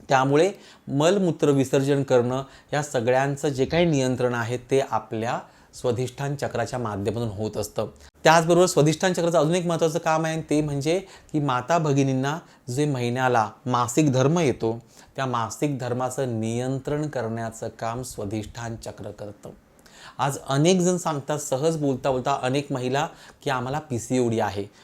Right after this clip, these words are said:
पीसीओडीचा त्रास आहे." तर हा पीसीओडीचा त्रास म्हणजे मासिक जे काही पाळी आहे, ती इरेग्युलर,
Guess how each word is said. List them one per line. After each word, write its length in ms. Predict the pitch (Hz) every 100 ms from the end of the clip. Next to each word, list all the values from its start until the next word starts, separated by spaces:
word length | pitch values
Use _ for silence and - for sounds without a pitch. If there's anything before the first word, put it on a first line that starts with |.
| - -
पीसीओडीचा 680 | 117 - 131 127 117 180 277 - _ _ _ _ _ _ _ - - -
त्रास 320 | 131 135 135
आहे." 220 | 113 107 104 - - -
तर 100 | 143
हा 100 | 151
पीसीओडीचा 720 | 151 123 - 165 160 156 151
त्रास 340 | 147 120 117 -
म्हणजे 440 | 120 123 170 226 - - 131
मासिक 480 | 127 117 170 165 _ - - -
जे 80 | 127
काही 160 | 139 147
पाळी 340 | 139 127 147
आहे, 260 | 143 131 190 - - - _ _ _ _ -
ती 80 | 180
इरेग्युलर, 800 | 185 165 175 175 143 135 123